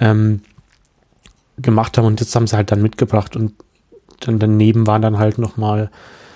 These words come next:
äh, ein, zwei andere Streaming-Server, äh, also auch mit analoger Kreuzschiene oder sowas, die das dann halt nochmal in anderen Formaten außer Windows Media oder W M V oder wie das da immer hieß, äh, gemacht haben.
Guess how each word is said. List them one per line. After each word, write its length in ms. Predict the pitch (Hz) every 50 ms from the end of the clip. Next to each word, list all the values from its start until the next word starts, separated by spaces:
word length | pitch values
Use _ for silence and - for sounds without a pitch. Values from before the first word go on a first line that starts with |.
| - - - _ _ _ _ _
äh, 120 | 135 120 101 92 - - - -
ein, 140 | - 113 113
zwei 200 | - - 117 113
andere 280 | - 110 113 113 117 117
Streaming-Server, 1400 | - - - 113 107 107 110 107 - - 113 107 110 110 107 110 110 - 135 123 110 107 107 107 107 110 113 113
äh, 40 | - - _ _ _ _ _ _ _ _ -
also 420 | - 113 110 131 131 135 113 123 113
auch 160 | 117 113 -
mit 160 | 123 117 -
analoger 380 | 120 117 113 107 113 110 117 110
Kreuzschiene 460 | - - - 117 110 - - 113 113
oder 140 | 113 113 104
sowas, 240 | 110 107 107 104 -
die 100 | 120 110
das 160 | - 117 -
dann 160 | - 113 92
halt 180 | 104 107 107 -
nochmal 320 | 110 98 110 110 107 -
in 280 | 120 113 110 110 107 - - - - - - -
anderen 300 | - 123 117 107 110 107
Formaten 480 | - - 117 104 104 104 107 - 117 113
außer 320 | 113 110 104 - 113 104
Windows 340 | 107 107 107 107 104 - -
Media 560 | 110 104 101 104 107 104 104 104 101 104 107 - - - 113
oder 300 | 110 110 110 117 120 117
W 120 | 113 110
M 140 | 107 113 110
V 240 | - - 120 120 117
oder 240 | 123 131 127 131
wie 80 | 127 127
das 200 | 123 - 117 -
da 140 | - 135 147
immer 380 | 151 131 127 131 127 - 180 - _ -
hieß, 480 | - 120 117 113 117 117 - - - -
äh, 200 | - 143 131 143
gemacht 380 | - - 123 120 117 - -
haben. 160 | 123 131 127